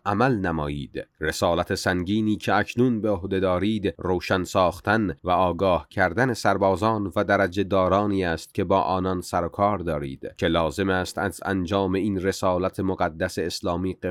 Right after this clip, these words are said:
غفلت نورزید. تعلیمات نظامی را با کمال جدیت و پشتکار دنبال کنید. هم از نظر روحی و هم از نظر جسمی خود را قوی سازید. مبادا یک وقت خدای نخواسته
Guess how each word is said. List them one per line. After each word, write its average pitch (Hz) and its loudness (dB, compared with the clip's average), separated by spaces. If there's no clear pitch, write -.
غفلت 92 -6
نورزید. 78 -6
تعلیمات 82 0
نظامی 95 0
را 92 2
با 87 2
کمال 107 2
جدیت 98 0
و 101 2
پشتکار 101 0
دنبال 92 2
کنید. 76 -4
هم 82 -2
از 87 -2
نظر 104 0
روحی 107 -2
و 92 -2
هم 127 2
از 104 -2
نظر 107 2
جسمی 101 -2
خود 92 -4
را 90 2
قوی 101 -2
سازید. 73 -6
مبادا 98 4
یک 90 0
وقت 95 2
خدای 107 2
نخواسته 95 -2